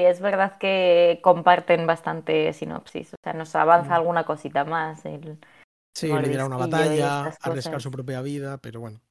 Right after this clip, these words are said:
Speaker 1: Mm.
Speaker 2: Siempre arriesga,
Speaker 1: Eh,
Speaker 2: Buffy siempre arriesga su propia vida,
Speaker 1: Buffy
Speaker 2: ¿sabes? En plan,
Speaker 1: siempre arriesga.
Speaker 2: no es tan inter-, no es tan impresionante. ¿Has puesto solo la primera review de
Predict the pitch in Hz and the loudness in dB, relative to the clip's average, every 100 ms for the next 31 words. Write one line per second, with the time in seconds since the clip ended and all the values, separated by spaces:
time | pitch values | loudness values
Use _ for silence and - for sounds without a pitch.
0 | _ - 214 202 202 _ _ _ - - | _ -14 -10 -12 -14 _ _ _ -20 -20
1 | - 160 139 139 127 123 226 208 - 151 | -10 -6 -4 -6 -6 -2 -2 -2 -4 -4
2 | 151 139 123 120 123 117 131 120 123 123 | -4 -4 -6 -8 -10 -12 -12 -10 -10 -4
3 | 139 208 151 143 160 151 143 151 151 156 | -4 -4 -8 -6 -4 -2 -4 -8 -8 -4
4 | 156 156 143 131 135 135 151 135 147 131 | -4 -2 -2 -2 -4 -6 -6 -6 -6 -8
5 | 127 131 127 123 _ _ _ _ _ _ | -10 -10 -10 -12 _ _ _ _ _ _
6 | - 175 - 214 208 233 220 151 151 156 | -4 -4 0 -2 0 0 0 0 -4 -2
7 | 170 170 139 135 123 123 127 123 123 | -2 -2 -4 -6 -6 -8 -8 -8 -8